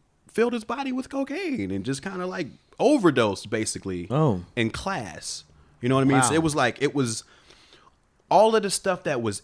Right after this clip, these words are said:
Speaker 1: in hip hop, like, it's, you know what I mean? It was
Speaker 2: Was
Speaker 1: just, like,
Speaker 2: here.
Speaker 1: right there. You know what I mean? So when I turned on the television, like, I wasn't really trying to see that. You know what I
Speaker 2: You're
Speaker 1: mean?
Speaker 2: trying to, to escape from it.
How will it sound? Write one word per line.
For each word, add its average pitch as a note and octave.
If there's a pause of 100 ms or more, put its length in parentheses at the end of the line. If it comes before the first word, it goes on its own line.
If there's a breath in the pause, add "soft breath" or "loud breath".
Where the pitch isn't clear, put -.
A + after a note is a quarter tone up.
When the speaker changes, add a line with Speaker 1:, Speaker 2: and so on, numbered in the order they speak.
Speaker 1:
in E3
hip D#3+
hop, D#3 (160)
like, B2+
it's, B2
you F3
know F3
what F3
I E3+
mean? F3
It F3
was A#2+
Speaker 2:
Was C3
Speaker 1:
just, A#2
like, C3+
Speaker 2:
here. D#3
Speaker 1:
right D3+ (120)
there. B2+
You C3
know D#3+
what E3
I D#3+
mean? F3 (200 loud breath)
So D#3 (280 soft breath)
when C#3+
I A3+
turned G#3+
on C#3+
the G#2+
television, G2 (920)
like, A#2 (200)
I D3
wasn't G#3+
really G#3
trying G#3
to C#3
see -
that. B1+ (580)
You D3+
know F3+
what F#3+
I -
Speaker 2:
You're B2
Speaker 1:
mean? -
Speaker 2:
trying A#2
to, A2 (180)
to A#2
escape A2
from F#2+
it. D#2+